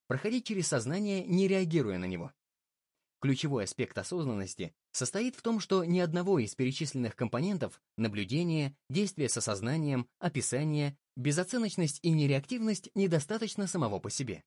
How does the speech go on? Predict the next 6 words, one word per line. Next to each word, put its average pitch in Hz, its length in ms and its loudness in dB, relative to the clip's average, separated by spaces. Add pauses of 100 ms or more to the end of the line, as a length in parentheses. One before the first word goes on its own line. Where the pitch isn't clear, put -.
(400)
Например, 143 480 4
для 104 160 0
осознанности 117 720 0 (140)
недостаточно 185 760 2
только 190 280 2
наблюдения. 120 560 0